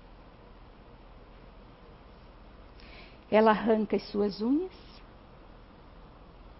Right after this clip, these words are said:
Com o novo bico, e espera, enquanto isso, tá? O renascimento dela.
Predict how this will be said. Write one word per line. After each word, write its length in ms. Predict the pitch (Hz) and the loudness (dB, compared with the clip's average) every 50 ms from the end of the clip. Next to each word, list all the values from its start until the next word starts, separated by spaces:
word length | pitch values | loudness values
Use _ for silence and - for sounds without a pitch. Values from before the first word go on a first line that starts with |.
| - - - - - - - - - - - - - - - - - - - - - - - - | -20 -20 -20 -20 -20 -20 -20 -20 -20 -20 -20 -20 -20 -20 -20 -20 -20 -20 -20 -18 -18 -20 -18 2
Com 220 | - - 320 370 381 | 8 10 12 12 12
o 40 | 359 | 12
novo 300 | 339 311 311 254 269 240 | 12 12 12 12 10 6
bico, 480 | 202 262 262 302 311 - - 381 415 - - - - - - - - - | 6 6 6 6 4 2 -2 -4 -4 -4 -8 -20 -20 -20 -20 -20 -8 -2
e 100 | - 196 | 0 0
espera, 440 | 196 - - - - 156 - 190 196 | 0 -2 -2 -2 0 2 4 4 6
enquanto 440 | 247 269 254 - 226 208 185 - 190 | 4 4 4 4 2 2 0 0 0
isso, 400 | 185 202 240 269 - - 330 330 - - - - - - - | 0 2 2 0 0 -2 -8 -8 -10 -12 -20 -20 -20 -10 -6
tá? 320 | - 180 180 202 220 254 285 - - - - - - - - - - - - - - - - - - | -4 -2 -2 -2 -4 -6 -10 -12 -16 -20 -20 -20 -20 -20 -20 -20 -20 -20 -20 -20 -20 -20 -20 -10 -6
O 40 | - | -2
renascimento 640 | 208 226 202 214 220 - - 220 214 202 208 - 247 | -2 0 0 -2 -2 -4 -4 -4 -4 -4 -4 -4 -4
dela. 340 | 214 196 - - - - 196 | -2 -2 -2 -2 -4 -6 -10